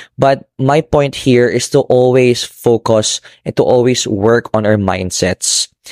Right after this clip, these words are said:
because our mindset is our weapon. That, that is our motherboard. Because lahat ng gagawin natin based lang sa mindset natin yun. I do believe the mindset, mindset lang talaga yan. You know, when I lo-,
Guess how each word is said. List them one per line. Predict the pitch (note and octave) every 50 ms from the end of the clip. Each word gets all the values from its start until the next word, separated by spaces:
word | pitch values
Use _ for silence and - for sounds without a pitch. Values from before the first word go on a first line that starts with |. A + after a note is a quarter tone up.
| - - - - _ -
because | A#2+ B2+ - C3+ C3 B2+ - - _ -
our | B2+ B2+ B2+ C3+ C#3+ D3 C#3+
mindset | B2+ A2+ A2 A2 G#2+ G#2+ G#2+ G#2+ - - A#2+ A#2+ B2+ - _ -
is | G#2 G2+ F#2+ - -
our | - G2+ G2+ G2+ A2 A2 G#2+ G2+
weapon. | F#2 F#2+ F#2+ F2+ - - E2+ E2+ E2+ F2 F2+ - F#2+ F#2
That, | F#2 A2+ A2+ - - -
that | G#2 F#2+ - A2 A2 A#2 A#2 - -
is | A2 G#2+ G2+ G2+ - -
our | G#2 G#2 G#2 G#2 G#2 G#2 G2+ G2 - _ _ - - _ _ -
motherboard. | A#2 A#2 A#2+ B2 C3 C3 A#2 A#2+ A2+ F#2 F2 G2 F#2 F#2 F2+ F2 E2+ E2+ E2 E2 F#2 - - - - - - - _ _ - -
Because | B2 A#2+ - A#2 A#2+ A#2 A2+ A2 -
lahat | - A#2+ A#2+ C3+ C3+ D3+ D3+
ng | C#3 C3+ B2
gagawin | B2 A#2 G#2 A2+ G#2+ A2 G#2+ G#2
natin | G#2 G2 G2 - A2 G2+ G#2 G2+
based | F#2 G2 G2 G2 - -
lang | F#2+ G2 F#2 F2
sa | - F#2+ F#2+
mindset | F2+ F2 F2+ F2 - F2+ F2 -
natin | F2 F2 F2 - F2+ F2+
yun. | F2+ F2+ F#2
I | F#2 G2
do | G2 G#2 A2+
believe | G2 G#2+ A2 G2+ G#2 G2+ G2+ F#2+
the | F2+ G2+
mindset, | F#2 F#2+ F#2+ F2+ - G2 - -
mindset | F#2 F#2 F2+ - - E2+
lang | F2 F2 F2 F2
talaga | - F2+ F2 F2 F2 F2
yan. | F2+ F2+ F2+ F2 F2 - - - - - - - - - - -
You | B2+
know, | C3 C3+ C3+ C3
when | C3 B2+
I | B2+ B2+ A#2+ A#2
lo-, | A2+ A2+ A#2 A#2+ A#2+ A#2